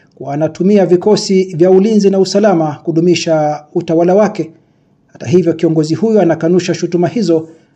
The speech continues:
akisema utawala wake wa muda mrefu unatokana na kuungwa mkono na wananchi. Uganda itafanya uchaguzi mkuu mwezi Januari mwakani,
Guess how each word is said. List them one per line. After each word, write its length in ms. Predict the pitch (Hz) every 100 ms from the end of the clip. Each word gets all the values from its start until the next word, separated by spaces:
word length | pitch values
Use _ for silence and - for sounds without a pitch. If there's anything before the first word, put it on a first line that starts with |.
| _ _
akisema 480 | 131 156 233 254 214
utawala 520 | 175 175 165 165 160
wake 340 | 165 190 185
wa 140 | 247 170
muda 240 | 165 160
mrefu 520 | 151 190 - 165 156 - _ _ _ _
unatokana 800 | 120 - 156 156 180 160 151 151 -
na 140 | 160 156
kuungwa 420 | 160 175 160 147
mkono 640 | 147 - 156 143 143 147 - _ _ _ _ _
na 220 | 160 160
wananchi. 640 | 147 147 151 151 - 175 - _ _ _ _ _ -
Uganda 360 | 156 202 226
itafanya 420 | 202 160 180 170 156
uchaguzi 460 | - 160 180 160
mkuu 440 | 160 160 185 170 170
mwezi 340 | 170 160 151
Januari 640 | 156 156 160 151 151 151 -
mwakani, 520 | 156 147 - 160 151